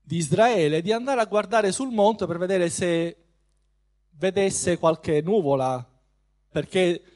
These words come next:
c'era un tempo di carestia, ed è scritto che Elia aveva pregato perché non piovesse e non piovve. Dopo un certo tempo Elia pregò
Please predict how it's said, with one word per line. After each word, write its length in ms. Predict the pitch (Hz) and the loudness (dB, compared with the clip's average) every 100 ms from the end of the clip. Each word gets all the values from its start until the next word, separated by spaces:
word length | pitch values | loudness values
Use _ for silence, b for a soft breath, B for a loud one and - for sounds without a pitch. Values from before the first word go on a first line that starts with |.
| b b b b | b b b b
c'era 240 | - 185 | 0 2
un 180 | 175 175 | 2 0
tempo 380 | 208 214 202 180 | -2 -2 0 -2
di 100 | 170 | 0
carestia, 880 | 180 170 170 - 240 156 151 208 _ _ _ _ _ _ _ _ _ _ _ _ _ _ _ _ _ _ | -2 -2 -4 -6 -4 -2 -2 -4 _ _ _ _ _ _ _ _ _ _ _ _ _ _ _ _ _ _
ed 200 | - 170 | -8 -4
è 60 | 175 | -4
scritto 460 | - 226 233 - 175 | -4 -6 -6 -2 -2
che 300 | - 165 156 | 0 0 0
Elia 260 | 185 254 | 0 2
aveva 160 | 175 160 | 6 6
pregato 480 | 165 165 220 220 156 | 4 2 2 2 -2
perché 260 | 156 - | -2 -2
non 140 | 180 175 | -4 -4
piovesse 440 | 180 208 185 185 | -2 -2 -2 -4
e 20 | |
non 160 | 185 254 | -4 -4
piovve. 720 | 214 151 147 139 202 220 - | 2 2 2 0 -2 -2 -8
Dopo 680 | 208 156 233 233 - 196 170 | -6 4 6 6 4 6 6
un 120 | 160 | 4
certo 340 | 160 226 - 262 | 0 0 0 -2
tempo 920 | 190 151 143 - 208 - _ _ _ | 0 -2 -6 -2 -2 -2 _ _ _
Elia 440 | 190 196 240 165 | -2 0 4 4
pregò 640 | 160 254 170 156 151 156 | 2 0 6 6 6 0